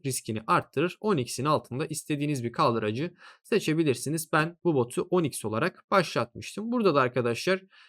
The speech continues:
e, ne kadarlık bir bakiye ile yatırım yapmak istiyorsanız onu seçiyorsunuz. Örneğin bin dolarlık bir yatırım yapmak istiyorsanız bin doları seçiyorsunuz. Artık bu bot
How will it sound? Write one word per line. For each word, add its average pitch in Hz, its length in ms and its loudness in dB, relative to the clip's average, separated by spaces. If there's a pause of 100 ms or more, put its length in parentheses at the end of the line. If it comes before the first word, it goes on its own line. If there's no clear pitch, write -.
(120)
e, 131 180 0
ne 214 120 2
kadarlık 127 480 2
bir 135 120 0
bakiye 147 340 4
ile 123 120 4
yatırım 160 420 0
yapmak 147 440 0
istiyorsanız 151 640 -2
onu 165 180 0
seçiyorsunuz. 113 680 -6
Örneğin 135 460 -2 (400)
bin 185 160 2
dolarlık 113 400 2
bir 185 60 6
yatırım 127 300 2
yapmak 139 320 -2
istiyorsanız 143 600 -4 (100)
bin 180 160 4
doları 107 260 2
seçiyorsunuz. 143 760 -2
Artık 135 440 2
bu 190 200 2
bot - 280 2